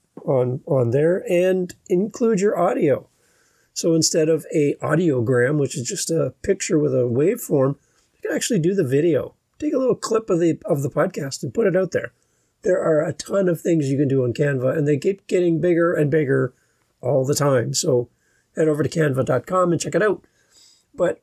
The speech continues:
for this episode here on the How to Podcast series, we're looking at your logos. There are five things to keep in mind when you're designing your logos, your artwork, whatever you want to call it, for your podcast.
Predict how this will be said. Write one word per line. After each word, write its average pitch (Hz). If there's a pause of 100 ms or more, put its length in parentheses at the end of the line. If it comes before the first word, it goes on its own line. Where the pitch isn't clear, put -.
for 165
this 160
episode 127
here 147
on 131
the 113
How 120
to 117
Podcast 139
series, 156
we're 160
looking 160
at 170
your 147
logos. 147 (560)
There 180
are 143
five 202
things 180
to 151
keep 151
in 143
mind 127 (600)
when 147
you're 139
designing 127 (320)
your 139
logos, 143
your -
artwork, 123 (500)
whatever 311
you 135
want 113
to 107
call -
it, - (220)
for 180
your 160
podcast. -